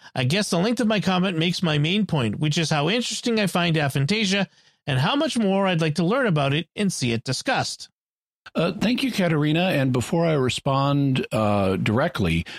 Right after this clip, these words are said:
Speaker 2: we also have a bit of response from our feedback coordinator.
Speaker 1: Yes, Rob Leonardi writes in response, "As someone with aphantasia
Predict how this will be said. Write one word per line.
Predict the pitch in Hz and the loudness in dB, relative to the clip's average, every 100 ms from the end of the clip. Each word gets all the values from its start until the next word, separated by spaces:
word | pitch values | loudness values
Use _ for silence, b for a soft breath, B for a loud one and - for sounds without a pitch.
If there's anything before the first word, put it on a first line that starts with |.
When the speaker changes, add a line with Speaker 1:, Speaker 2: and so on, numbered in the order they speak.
| B | B
Speaker 2:
we | 127 123 | -2 0
also | 165 - 170 135 | 0 0 0 2
have | 110 120 120 117 110 104 104 110 | 2 2 2 2 2 2 0 0
a | 104 101 | 2 2
bit | 98 131 | 0 0
of | 147 | 0
response | 143 - 107 95 101 - | 0 0 0 2 0 -2
from | - 98 95 | -2 0 2
our | 90 95 | 0 -2
feedback | - 240 160 82 - | 0 0 0 0 -2
coordinator. | - 80 139 123 55 - - - _ _ B B B | -2 0 0 -2 -4 -4 -8 -14 _ _ B B B
Speaker 1:
Yes, | 285 233 202 | -4 -2 0
Rob | 180 220 202 | 0 0 0
Leonardi | 180 175 160 151 220 262 151 | 2 2 2 0 0 0 2
writes | 147 147 - | 2 0 -2
in | 165 143 | -2 0
response, | 135 - 240 202 151 - B B B B - | -2 -2 -2 0 0 -4 B B B B -4
"As | 185 | -4
someone | - 269 311 240 | 0 0 0 0
with | 185 | 0
aphantasia | 180 170 165 165 147 | 0 0 0 0 0